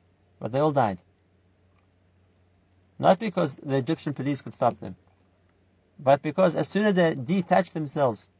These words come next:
so to speak, from their connection to Egypt, then they had no alternative. There was no other l-, life force available. And therefore, Pharaoh's concern only was that maybe if a different country attacks Egypt,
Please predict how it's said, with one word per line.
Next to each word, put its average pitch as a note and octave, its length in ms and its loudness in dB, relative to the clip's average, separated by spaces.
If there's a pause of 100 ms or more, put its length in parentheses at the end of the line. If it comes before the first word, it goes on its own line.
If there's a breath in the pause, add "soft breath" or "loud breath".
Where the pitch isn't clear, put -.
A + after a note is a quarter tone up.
(320)
so D3+ 180 0
to C3+ 80 -2
speak, D3+ 420 -8 (360)
from C#3 160 -2
their D3 100 0
connection E3 440 0
to C3 140 -6
Egypt, E3 320 -2 (580)
then D3+ 140 2
they E3+ 80 6
had E3+ 160 6
no F3 140 2
alternative. E3 560 0 (1000)
There C3 100 -2
was C#3 140 0
no F3+ 100 8
other E3+ 280 6
l-, D3 280 -4
life D#3+ 280 0
force D3 240 -8
available. A#2+ 380 -6 (2500)
And B2+ 180 0
therefore, F3 400 2 (480)
Pharaoh's F#3 280 4
concern D#3 360 -4
only E3 220 2
was C#3 460 2 (600)
that A#2+ 160 -6
maybe E3+ 460 2
if D#3 120 -6
a C#3+ 80 -2
different F#3+ 500 -6
country D#3+ 340 -2
attacks C#3+ 320 -4
Egypt, B2+ 340 -2